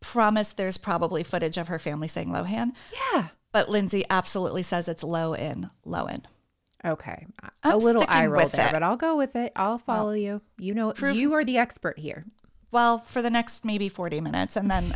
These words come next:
Speaker 1: I will <laughs> surrender that. But, um, I'm going with what she said for now. So Lindsay's life, as I mentioned, started out on Long Island, but it doesn't stay there for long because as she got older, she gravitated to the heart of New York City because that's where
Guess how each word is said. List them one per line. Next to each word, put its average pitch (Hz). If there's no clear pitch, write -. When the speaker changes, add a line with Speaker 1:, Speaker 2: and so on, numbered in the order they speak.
Speaker 1:
I 156
will 196
<laughs> -
surrender 220
that. 277
But, 220
um, 202
I'm 226
going 233
with 202
what -
she 156
said 160
for 214
now. -
So 349
Lindsay's 320
life, 214
as 220
I 220
mentioned, 214
started 226
out 202
on 196
Long 185
Island, 175
but 214
it 240
doesn't 294
stay 226
there 214
for 202
long 165
because 208
as 302
she 320
got 254
older, 220
she 214
gravitated 196
to 180
the 170
heart 175
of 180
New 170
York 165
City 185
because 190
that's -
where 175